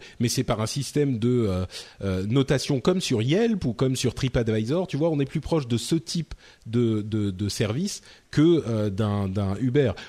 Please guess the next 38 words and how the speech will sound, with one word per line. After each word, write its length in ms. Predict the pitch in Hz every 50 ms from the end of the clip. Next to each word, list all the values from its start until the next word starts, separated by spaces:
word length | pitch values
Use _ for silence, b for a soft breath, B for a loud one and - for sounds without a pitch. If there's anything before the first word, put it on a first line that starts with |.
| 139 B
En-, 140 | - - - _
encore 260 | 170 151 - 202 -
que, 100 | - 269
il 80 | 233 165
y 60 | 120
a 60 | 107
peut-être 200 | - - 135 131
des 100 | 117 107
systèmes 420 | - - - 101 - - 123 123 113
de 160 | 101 95 92
facturation 880 | 90 - 120 - - - 127 110 104 - - - 131 127 127 123 117 107
à, 60 | 95 104
à 60 | 98 92
simplifier 640 | - - 123 117 107 - 131 117 - - 147 143
pour, 340 | 139 - 127 117 101 95 98
euh, 120 | 98 101 98 B B B B B B B -
pour, 360 | - 127 117 101 95 101 104
euh, 280 | 98 95 92 90 92 95 B B B B B B -
euh, 200 | 101 92 - 143
donner 300 | 147 127 143 143 143 135
confiance 500 | - - 135 131 - - 156 143 - -
aux 60 | -
gens. 220 | 143 156 170 160 127
Je 80 | 98
veux 60 | 107
dire, 180 | 104 104 110 -
si 180 | - - 147 135
tu 460 | - - - 143 139 135 135 131 123
factures 640 | - - 160 - - - - - 160 160 143 - -
par 320 | - - 170 156 156 139
le 140 | 139 131 131
site 260 | 120 - - 143 -
en 80 | 156 139
question, 540 | 127 - 139 120 - - - 143 139 131 120 B B B B B B
euh, 160 | 107 104 101
c'est 160 | - - 127 104
peut-être 280 | - 127 120 - -
aussi 440 | 127 113 - - - 127 127 123 -